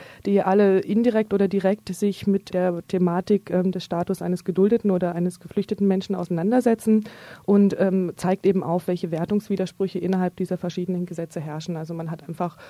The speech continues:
unsauber gearbeitet, kann man sagen. Also es waren keine, keine sauberen juristischen Gesetzeswerke, auf die man sich verlässlich berufen kann. Und das Urteil sorgt hier für Klarheit und legt zumindest den, äh, ja, den Finger auf die Wunde, dass man jetzt sieht, wo man nachbessern kann.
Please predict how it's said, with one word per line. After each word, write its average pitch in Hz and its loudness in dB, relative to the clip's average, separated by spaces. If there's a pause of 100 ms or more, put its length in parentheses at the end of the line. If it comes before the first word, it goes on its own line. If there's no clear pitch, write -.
(140)
unsauber 185 2
gearbeitet, 247 -2 (220)
kann 208 -4
man 208 -4
sagen. 208 -4
Also 180 -8
es 175 -16
waren 175 -8
keine, 175 -2
keine 190 -2
sauberen 185 0
juristischen 185 0
Gesetzeswerke, 208 0
auf 180 -4
die 190 -6
man 180 -2
sich 175 -8
verlässlich 180 -4
berufen 180 -4
kann. 202 2 (360)
Und 185 0
das 180 -2
Urteil 185 0
sorgt 185 0
hier 190 0
für - -2
Klarheit 208 2 (280)
und 185 0
legt 190 0
zumindest 196 2
den, 185 2
äh, 165 -2 (500)
ja, 190 4
den 175 2
Finger 202 8
auf 175 6
die 180 0
Wunde, 202 6
dass 175 -4
man 185 -2
jetzt 180 -6
sieht, 202 -2
wo 180 0
man 175 -2
nachbessern 165 -6
kann. 156 -6